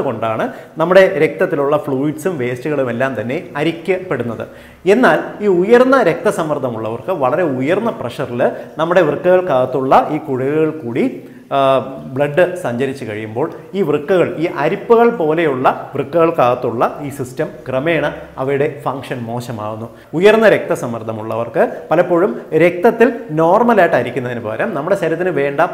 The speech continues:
പല ഘടകങ്ങളെയും കൂടുതലായിട്ട് നമ്മുടെ, ആ, മൂത്രത്തിലൂടെ ശരീരം അരിച്ച് പുറത്ത് കളഞ്ഞുവെന്ന് വരാം. ഇതുകൊണ്ടാണ് ഉയർന്ന രക്തസമ്മർദ്ദമുള്ളവർക്ക് മൂത്രത്തിൽ പ്രോട്ടീൻ, ഉയർന്ന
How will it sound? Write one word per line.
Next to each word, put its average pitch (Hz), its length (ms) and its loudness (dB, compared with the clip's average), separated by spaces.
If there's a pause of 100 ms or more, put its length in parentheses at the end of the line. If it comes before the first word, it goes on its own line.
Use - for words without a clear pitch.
പല 165 200 2 (100)
ഘടകങ്ങളെയും 127 540 -2 (300)
കൂടുതലായിട്ട് 170 680 4 (380)
നമ്മുടെ, 165 220 4 (280)
ആ, - 20 6 (160)
മൂത്രത്തിലൂടെ 151 720 0
ശരീരം 139 420 -4
അരിച്ച് 117 280 -12
പുറത്ത് 131 300 -4
കളഞ്ഞുവെന്ന് 120 440 -4
വരാം. 120 180 0 (360)
ഇതുകൊണ്ടാണ് 151 480 4 (320)
ഉയർന്ന 185 340 4
രക്തസമ്മർദ്ദമുള്ളവർക്ക് 123 1000 -4 (120)
മൂത്രത്തിൽ 165 420 0 (300)
പ്രോട്ടീൻ, 160 420 4 (160)
ഉയർന്ന 170 300 2